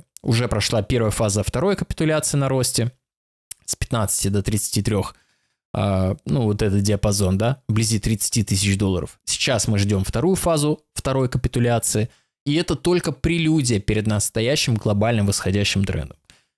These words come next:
Будет ли завтра черный лебедь? Да хрен его знает. Ну, то есть вы пришли для чего? Чтобы рассуждать о том, что будет завтра? Так вы не знаете,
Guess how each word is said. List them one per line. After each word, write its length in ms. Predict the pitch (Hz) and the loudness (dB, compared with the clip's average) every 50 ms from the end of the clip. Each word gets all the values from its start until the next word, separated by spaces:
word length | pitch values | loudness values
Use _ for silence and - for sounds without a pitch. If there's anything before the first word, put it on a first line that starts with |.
| _ _ - | _ _ 0
Будет 380 | 110 127 156 170 165 165 - | 2 2 4 2 0 0 0
ли 80 | 170 156 | 0 2
завтра 320 | 135 160 165 160 - 175 | 2 2 0 0 0 -2
черный 340 | 131 - - 165 160 160 156 | -2 0 0 0 0 0 0
лебедь? 320 | 156 165 180 190 170 123 | 0 2 2 0 0 0
Да 80 | 110 120 | 0 -2
хрен 300 | 120 - - 151 131 110 | -2 0 0 0 2 2
его 160 | 107 98 98 | 2 2 2
знает. 340 | 95 98 95 90 - - - - _ _ _ _ _ _ _ _ _ _ _ _ _ | 0 0 -2 -4 -4 -6 -10 -14 _ _ _ _ _ _ _ _ _ _ _ _ _
Ну, 100 | 131 127 | -4 -2
то 60 | 123 | 0
есть 160 | 143 120 - | -2 0 0
вы 100 | 127 139 | 0 0
пришли 340 | 143 - 139 - - - 143 | 0 0 -2 0 0 0 0
для 140 | 123 123 123 | 2 2 0
чего? 380 | - - - 127 113 104 - - | 0 0 0 0 0 0 -2 -2
Чтобы 220 | - - 143 123 | -4 -4 -2 -2
рассуждать 500 | 120 - - 139 123 123 131 131 123 - | -2 0 0 0 2 2 2 0 0 -2
о 20 | |
том, 180 | - - 139 127 | -2 -2 -2 -2
что 160 | 120 - - | 0 -2 -2
будет 280 | 117 113 127 123 123 113 | -2 0 2 2 2 2
завтра? 420 | 113 123 151 165 160 - - 98 | 2 2 2 0 0 -2 -4 -4
Так 180 | 98 - - - | -4 -6 -2 0
вы 120 | 131 135 | 0 2
не 100 | 135 131 | 2 2
знаете, 540 | 117 104 107 110 120 127 120 117 - - - | 2 2 2 2 2 2 0 0 -2 -4 -12